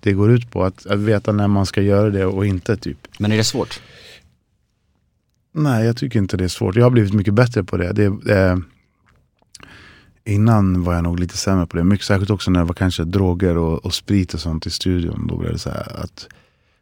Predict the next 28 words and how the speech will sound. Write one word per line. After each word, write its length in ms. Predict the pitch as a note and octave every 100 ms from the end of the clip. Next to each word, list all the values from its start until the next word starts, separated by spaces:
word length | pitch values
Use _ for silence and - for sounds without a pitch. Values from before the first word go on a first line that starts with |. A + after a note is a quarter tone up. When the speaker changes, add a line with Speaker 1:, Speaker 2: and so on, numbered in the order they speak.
| _
Speaker 1:
man 100 | F2
kanske 260 | E2+ E2+ F2
bara 120 | E2+
pratar 320 | - E2+ E2
i 40 | E2+
mun 220 | F2 D#2+
på 140 | E2
varandra 480 | E2 E2 D#2+ D#2+ -
och 220 | - D#2
sånt. 240 | - - -
Så 120 | -
att 80 | -
nu 120 | - F#2+
när 120 | F#2
man 260 | E2+ E2
lever 240 | F2 F2 E2+
det 60 |
här 160 | E2 F#2+
livet, 320 | E2 - -
då 100 | -
blir 220 | E2+ E2
det 160 | D2+ D2
betydligt 680 | D#2+ F2 - F2 E2 - -
mycket 340 | - E2+ - D#2+
enklare 440 | D#2+ - D#2 D#2 - _ _ _
Speaker 2:
Mm. 120 | G#2
Speaker 1:
att, 160 | G2 F2
att 340 | F2 - -